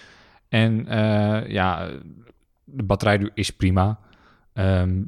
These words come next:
misschien nu in deze tijd waarin je veel thuis zit, veel wifi zit en dat je dat ook niet zo, eh, veel merkt. Maar als je echt inderdaad straks weer flink de deur uitgaat, eh, hopelijk,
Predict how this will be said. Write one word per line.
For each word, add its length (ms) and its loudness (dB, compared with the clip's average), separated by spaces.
misschien 560 0
nu 240 2
in 80 0
deze 280 0
tijd 220 -2
waarin 200 -4
je 80 -2
veel 200 -4
thuis 280 0
zit, 160 -8
veel 240 -6
wifi 300 -6
zit 400 -6
en 360 -6
dat 200 -4
je 80 -6
dat 160 -6
ook 120 -12
niet 120 -4
zo, 360 -2
eh, 180 -6
veel 200 -6
merkt. 400 -6
Maar 120 -6
als 180 -8
je 80 -8
echt 280 -12
inderdaad 320 -6
straks 240 -12
weer 220 -6
flink 280 -8
de 120 -14
deur 140 0
uitgaat, 540 -6
eh, 220 -6
hopelijk, 460 -4